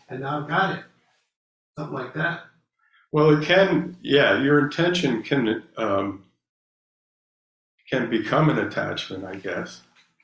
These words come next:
Speaker 2: If, if you, but it, but, you know, I, I would think generally an intention would be something that's wholesome, that you want to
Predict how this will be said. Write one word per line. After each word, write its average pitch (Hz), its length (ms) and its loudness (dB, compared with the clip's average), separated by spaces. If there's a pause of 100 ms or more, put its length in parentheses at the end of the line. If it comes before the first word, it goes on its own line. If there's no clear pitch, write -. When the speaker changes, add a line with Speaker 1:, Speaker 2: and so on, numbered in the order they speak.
(1000)
Speaker 2:
If, - 380 -4
if - 280 -2
you, - 400 -2
but 120 180 2
it, - 300 -2 (340)
but, 113 360 2 (260)
you 143 160 -2
know, 113 280 2
I, 131 260 2
I - 20 4
would 139 160 4
think 156 400 0
generally 120 800 2
an 113 140 -4
intention 117 580 -2
would 104 160 -4
be 107 100 -4
something 110 500 -4
that's 90 220 -8
wholesome, 98 540 -8 (560)
that 104 220 -2
you 107 160 -4
want 98 260 -2
to 95 300 -4